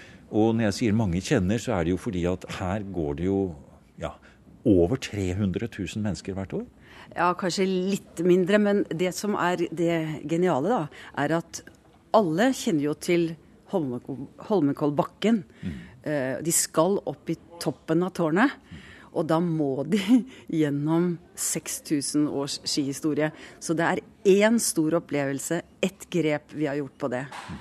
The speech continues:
Speaker 2: Eh, så det første du ser, som
Speaker 1: Mm.
Speaker 2: vi nå ste-, står og
Speaker 1: Mm.
Speaker 2: ser på,
Speaker 1: Ja.
Speaker 2: det er en fantastisk vakker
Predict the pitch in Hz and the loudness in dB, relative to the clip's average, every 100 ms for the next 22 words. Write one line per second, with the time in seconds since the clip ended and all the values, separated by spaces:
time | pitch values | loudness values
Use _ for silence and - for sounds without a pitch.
0 | - - - - - 170 170 160 151 - | -14 -20 -18 -20 -6 -2 0 2 0 -4
1 | - - 226 - 269 - - 175 226 214 | -8 0 2 2 -2 -2 -6 -4 -2 2
2 | 208 190 196 185 185 170 101 190 185 180 | 2 2 -2 0 0 -4 -4 0 2 2
3 | 185 165 160 107 98 101 120 185 - 269 | 0 -2 -2 -2 0 0 2 0 0 -4
4 | - - - 76 87 170 190 - 156 160 | -4 -18 -10 -4 0 2 0 -4 -4 -4
5 | - - - - - 165 156 - - - | -6 -16 -20 -20 -8 -2 -2 -4 -12 -16
6 | - - - 139 - - 151 147 147 135 | -16 -16 -12 -12 -12 -8 -8 -8 -8 -8
7 | - - 151 | -10 -6 -4